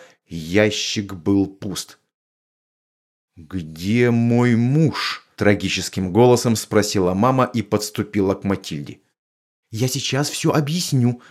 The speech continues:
заторопилась Матильда. "Я клянусь, что не брала вашего мужа. Он мне вообще не нужен. Только давайте уйдём отсюда. Очень уж много посторонних глаз".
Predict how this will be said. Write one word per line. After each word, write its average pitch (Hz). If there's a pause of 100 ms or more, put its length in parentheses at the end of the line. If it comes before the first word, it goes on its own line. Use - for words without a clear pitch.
(100)
заторопилась 98
Матильда. 107 (180)
"Я 123
клянусь, 165
что -
не 135
брала 160
вашего 165
мужа. 156 (220)
Он 131
мне 143
вообще 170
не 139
нужен. 139 (260)
Только 135
давайте 139
уйдём 151
отсюда. 117 (120)
Очень 120
уж 110
много 131
посторонних 117
глаз". 113